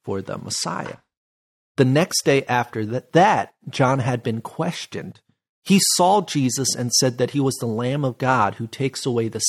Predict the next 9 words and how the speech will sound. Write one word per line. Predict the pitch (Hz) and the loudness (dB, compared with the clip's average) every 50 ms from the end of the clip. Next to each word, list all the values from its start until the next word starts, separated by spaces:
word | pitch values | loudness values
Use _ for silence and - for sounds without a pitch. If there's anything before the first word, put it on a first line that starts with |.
| - - - | 2 2 2
sin | - 208 160 120 117 - - - | 2 2 0 0 -2 -6 -8 -8
of | 107 101 104 101 127 | -6 -6 -4 -4 -4
the | 131 117 | -2 -2
world. | 113 120 151 190 202 - - - _ _ _ _ _ _ _ _ _ _ _ _ - | -2 -2 -4 -4 -6 -8 -10 -12 _ _ _ _ _ _ _ _ _ _ _ _ 4
He | 135 | 6
went | 131 131 127 127 | 6 6 6 4
on | 127 127 120 | 4 2 2
to | 113 104 | 0 -2
say | - - - 113 110 104 107 123 135 - | -4 -2 -2 -2 -2 -2 -2 -4 -6 -10